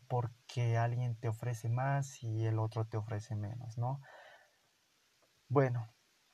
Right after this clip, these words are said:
ese ha sido mi punto de vista, espero que les haya gustado, espero que hayan analizado un poquito de las cosas que les dije, a,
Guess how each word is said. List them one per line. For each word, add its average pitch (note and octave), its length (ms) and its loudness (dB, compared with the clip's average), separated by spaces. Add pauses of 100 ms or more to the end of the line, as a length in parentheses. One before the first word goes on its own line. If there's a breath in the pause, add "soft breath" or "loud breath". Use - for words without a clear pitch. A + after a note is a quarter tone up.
(220)
ese C#3+ 260 2
ha C3 60 2
sido B2+ 920 2
mi A#2 100 2
punto C3 320 -2
de A#2 100 2
vista, C#3+ 360 2
espero B2 440 -2
que A#2 140 -2
les A2+ 220 -2
haya A2+ 180 0
gustado, B2+ 520 4
espero A#2 440 -4
que A2 260 0
hayan A2+ 380 0
analizado A#2+ 680 2
un C3+ 140 -2
poquito B2+ 460 -4
de A#2 100 2
las A2 180 0
cosas A#2 340 -2
que - 120 -12
les G#2 240 -6
dije, C3 440 0 (600 loud breath)
a, A2+ 160 0